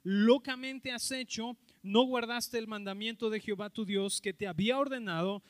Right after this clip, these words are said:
pues ahora Jehová hubiera confirmado tu reino sobre Israel para siempre". Una decisión en un momento de presión,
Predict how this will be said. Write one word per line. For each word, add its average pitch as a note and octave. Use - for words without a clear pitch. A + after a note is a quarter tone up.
pues A3
ahora A#3
Jehová A3
hubiera A3+
confirmado G#3
tu G3+
reino G3+
sobre F3
Israel E3
para D#3+
siempre". C3+
Una B3+
decisión G3
en E3+
un G3+
momento G3+
de C3+
presión, D3+